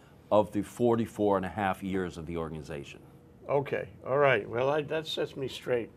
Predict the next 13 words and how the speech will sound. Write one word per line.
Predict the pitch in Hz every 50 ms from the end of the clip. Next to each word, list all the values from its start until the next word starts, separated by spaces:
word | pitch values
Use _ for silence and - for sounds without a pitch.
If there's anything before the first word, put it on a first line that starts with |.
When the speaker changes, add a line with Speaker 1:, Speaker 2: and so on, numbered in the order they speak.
| - - - - - - - -
Speaker 2:
on | 120 120 123
that. | 135 139 131
It's | 117 -
just, | - 160 139 151
it | 160 135
just | - 214 175 - -
seems | - 190 190 190 180 139
I, | 156 143 143 139 135
I | - 147 139
know | 135 147 160 170
you | 165 160 151 147
in | 143 139
that | 143 147 147 151